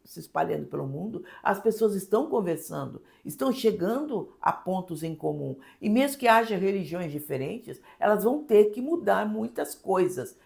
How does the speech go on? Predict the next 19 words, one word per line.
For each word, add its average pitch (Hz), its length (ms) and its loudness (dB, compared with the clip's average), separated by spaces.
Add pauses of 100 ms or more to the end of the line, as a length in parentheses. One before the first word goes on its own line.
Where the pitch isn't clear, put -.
(140)
Aquelas 196 460 4 (140)
leis 180 540 4 (460)
pétreas 139 1000 4 (300)
que 147 80 2
elas 147 360 2
têm, 185 380 -2 (120)
que 180 100 -2
não 185 200 2
querem 180 300 2
mudar 165 380 0
de 143 140 -10
jeito 165 480 -2
nenhum, 147 480 -4 (220)
elas 220 260 4
vão 226 160 0
ter 180 400 -2
que 214 100 -12
repensar 220 840 -4 (160)
porque 202 640 -2